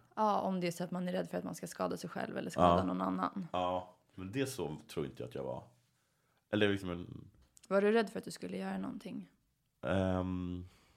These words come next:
Speaker 2: ja, jag tror kanske att jag var rädd att jag skulle, att jag typ så här, inte att jag skulle ta livet av mig, men kanske att jag skulle dunka i huvudet i något. Alltså så här lite klassiskt, eh, skära sig grej. Att man liksom, eh, att man tar det, liksom, det psykiska och gör det fysiskt istället. Så blir det lite lättare att hantera.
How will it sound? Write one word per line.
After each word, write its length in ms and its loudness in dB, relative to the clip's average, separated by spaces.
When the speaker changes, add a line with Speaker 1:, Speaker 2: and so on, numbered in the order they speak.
Speaker 2:
ja, 380 12
jag 100 6
tror 200 0
kanske 340 6
att 120 6
jag 60 6
var 40 6
rädd 80 8
att 60 2
jag 100 4
skulle, 180 -6
att 100 -6
jag 120 0
typ 120 -2
så 100 2
här, 80 6
inte 180 4
att 60 0
jag 60 2
skulle 160 -6
ta 60 0
livet 380 2
av 140 4
mig, 80 -2
men 80 0
kanske 220 -2
att 100 -4
jag 100 -2
skulle 180 0
dunka 360 0
i 40 2
huvudet 420 -2
i 40 -4
något. 300 -8
Alltså 180 0
så 80 4
här 60 6
lite 120 -2
klassiskt, 680 -2
eh, 120 2
skära 480 4
sig 160 -2
grej. 420 -2
Att 220 -10
man 100 -2
liksom, 460 -6
eh, 60 -2
att 160 -6
man 100 -2
tar 260 0
det, 60 -6
liksom, 260 -4
det 80 -8
psykiska 520 -4
och 60 -2
gör 120 -4
det 80 -2
fysiskt 400 -4
istället. 500 -10
Så 60 -12
blir 120 -10
det 60 -14
lite 120 -12
lättare 260 -8
att 40 -6
hantera. 280 -8